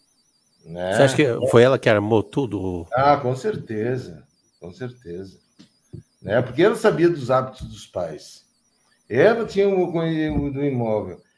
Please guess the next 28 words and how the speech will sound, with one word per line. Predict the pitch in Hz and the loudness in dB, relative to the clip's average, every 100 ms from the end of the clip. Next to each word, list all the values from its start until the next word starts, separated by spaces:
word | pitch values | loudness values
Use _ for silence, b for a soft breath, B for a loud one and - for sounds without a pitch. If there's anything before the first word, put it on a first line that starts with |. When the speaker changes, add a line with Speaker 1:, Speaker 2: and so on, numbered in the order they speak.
| _ | _
Speaker 1:
Ela, | - 135 208 240 196 | 2 4 4 4 2
eh, | 127 143 131 | 0 -4 -4
tinha | - 165 175 | -4 -2 2
um | 165 | 2
namorado | 156 147 127 135 190 165 127 | 2 2 2 2 2 0 -10
que | - 139 139 | -10 -8 -6
pa-, | 127 127 117 | -6 -4 -4
passou | 123 117 151 | -4 -4 -4
a | |
não | 160 | -4
ser | 131 147 | -4 -2
aceito | 127 - - 165 214 - | -2 -4 -2 -2 -2 -6
pelos | - 135 117 - | -6 -4 -6 -10
pais. | 113 104 90 82 - _ _ _ _ _ _ _ _ _ _ _ | -6 -4 -6 -12 -20 _ _ _ _ _ _ _ _ _ _ _
Porque | 104 135 | -6 0
os | 135 127 | 0 0
pais, | - 127 123 | 0 0 0
de | |
repente, | 123 123 127 | -4 -4 -6
estavam | - 117 120 | -2 -2 -2
aceitando, | 120 120 113 123 123 120 | -2 -4 -4 -2 0 -2
aceitando, | 120 135 - 147 175 | -6 -10 -4 -4 0
de | 190 | 0
repente | 180 180 185 | 0 -2 -6
parou | 185 175 | -4 -4
de | 170 165 | -2 -4
aceitar, | 170 156 131 127 143 185 | -4 -6 -4 0 2 2
porque, | 143 - 110 90 | -2 -8 -8 -8